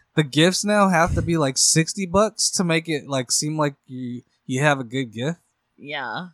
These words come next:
Speaker 1: At
Speaker 2: True.
Speaker 1: least sixty
Speaker 2: At
Speaker 1: bucks,
Speaker 2: least
Speaker 1: you
Speaker 2: forty.
Speaker 1: know?
Speaker 2: At least forty. So it's at least forty every time you're gonna get a
Speaker 1: Yeah,
Speaker 2: gift.
Speaker 1: and then there's, like,
Speaker 2: Like, the cheapest gift you can give is forty.
Speaker 1: Yeah,
Speaker 2: After,
Speaker 1: or
Speaker 2: under
Speaker 1: you can't
Speaker 2: that,
Speaker 1: get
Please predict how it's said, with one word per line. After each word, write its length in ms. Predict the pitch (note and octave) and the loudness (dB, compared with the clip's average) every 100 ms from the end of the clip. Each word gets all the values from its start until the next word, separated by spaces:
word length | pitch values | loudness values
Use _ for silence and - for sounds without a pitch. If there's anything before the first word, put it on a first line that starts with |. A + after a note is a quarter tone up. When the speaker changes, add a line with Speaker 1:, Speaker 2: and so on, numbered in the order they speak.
| _ _ _ | _ _ _
Speaker 1:
At 160 | D3 D#3+ | 0 2
Speaker 2:
True. 100 | D#3+ | 4
Speaker 1:
least 340 | G3 F3+ - | 4 4 2
sixty 360 | - E3+ - D3+ | 2 0 0 2
Speaker 2:
At 80 | G#3 | 4
Speaker 1:
bucks, 160 | D#3 | 4
Speaker 2:
least 200 | F#4+ - D3 | 2 -2 -2
Speaker 1:
you 40 | |
Speaker 2:
forty. 320 | D3+ D#3+ G3 E3+ | 2 2 2 -2
Speaker 1:
know? 20 | - | -6
Speaker 2:
At 120 | F3+ | -6
least 240 | G3 - | -8 -10
forty. 400 | C3 G2 - D#3 _ | -12 -14 -16 -20 _
So 120 | B3+ | 0
it's 140 | C4 D#4 | 2 4
at 160 | D4 | 2
least 320 | C4+ C#4 - - | 2 -4 -6 -6
forty 320 | G#3 F#3+ A#2 | -4 -2 -2
every 240 | F3 F3+ | -4 -6
time 400 | F#3+ E3 D#3 E3 | -6 -6 -6 -10
you're 300 | E3 D#3+ E3 | -16 -14 -14
gonna 220 | D#3+ E3 D#3 | -12 -12 -8
get 120 | C#3+ | 0
a 60 | |
Speaker 1:
Yeah, 240 | A#3 A3+ D#3+ | 4 6 6
Speaker 2:
gift. 100 | D#3 | 6
Speaker 1:
and 140 | G3 | 6
then 160 | G3 G3 | 6 6
there's, 260 | F#3+ D#3 D#3 | 6 6 6
like, 300 | D3 C3 - | 4 4 2
Speaker 2:
Like, 220 | C4+ A#3+ | 2 4
the 100 | D4 | 2
cheapest 680 | - - D#4 C#4+ C#4 C4+ - | 4 4 4 4 4 2 2
gift 200 | G3+ G3 | 2 2
you 140 | G3 | -8
can 160 | G3+ F#3 | -10 -6
give 160 | E3+ | -6
is 160 | E3 E3 | -6 -10
forty. 400 | - D#3 G2 G2 - | -8 -8 -8 -10 0
Speaker 1:
Yeah, 240 | C4+ D#3 | 2 4
Speaker 2:
After, 280 | F3+ F#3+ E3+ | 6 6 6
Speaker 1:
or 100 | D3 - - | 0 -2 0
Speaker 2:
under 140 | B3+ | 4
Speaker 1:
you 60 | D4+ | 6
can't 120 | A#4 | 8
Speaker 2:
that, 240 | C4 D4 | 10 8
Speaker 1:
get 20 | - | 6